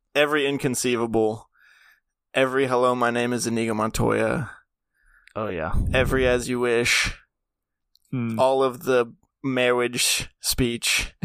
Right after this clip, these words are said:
Speaker 1: It was
Speaker 3: The
Speaker 1: so-,
Speaker 3: whole,
Speaker 1: it was something
Speaker 3: the
Speaker 1: to behold.
Speaker 3: whole ceremony. <laughs>
Speaker 1: And pe-,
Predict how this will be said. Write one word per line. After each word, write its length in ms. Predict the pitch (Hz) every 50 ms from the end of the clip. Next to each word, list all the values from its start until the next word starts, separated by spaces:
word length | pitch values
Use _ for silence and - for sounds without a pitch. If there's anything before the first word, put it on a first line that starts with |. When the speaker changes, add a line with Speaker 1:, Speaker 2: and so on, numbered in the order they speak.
| 127 -
Speaker 1:
It 220 | 196 175 139 208 185
was 240 | - 208 170 170
Speaker 3:
The 100 | 156 160
Speaker 1:
so-, 200 | 151 - - 165 170
Speaker 3:
whole, 100 | 170 -
Speaker 1:
it 60 | 131
was 180 | 131 131 127 -
something 320 | - 135 127 - - 180
Speaker 3:
the 80 | 208 190
Speaker 1:
to 80 | 180
behold. 220 | 170 - 165 170 - -
Speaker 3:
whole 100 | 180 170
ceremony. 840 | - 233 180 160 156 156 156 151 151 147 147 151 156 165 170 - -
<laughs> 520 | - - - - 202 - 147 - - - 156
Speaker 1:
And 220 | 151 147 147 135
pe-, 100 | - 165